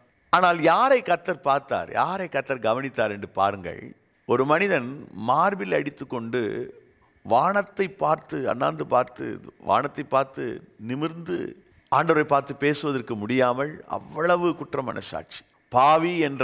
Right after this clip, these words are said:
ஒரு நிலை. மார்பில் அடித்துக்கொண்டு, "பாவியா இருக்கிற மேல் கிருபையாருன்னு" சொன்னான். பைபிள் சொல்லுது, "அவனல்ல, இவனே நீதிமானாக்கப்பட்டான்" என்று வேதம் சொல்லுகிறது.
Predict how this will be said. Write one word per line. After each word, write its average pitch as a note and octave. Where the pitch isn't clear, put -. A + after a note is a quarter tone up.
ஒரு F#2+
நிலை. G2+
மார்பில் G3
அடித்துக்கொண்டு, E3
"பாவியா D3+
இருக்கிற C3
மேல் A#2
கிருபையாருன்னு" A#2
சொன்னான். F2
பைபிள் C#3
சொல்லுது, G2+
"அவனல்ல, D3
இவனே D3
நீதிமானாக்கப்பட்டான்" A2
என்று B2+
வேதம் E2+
சொல்லுகிறது. -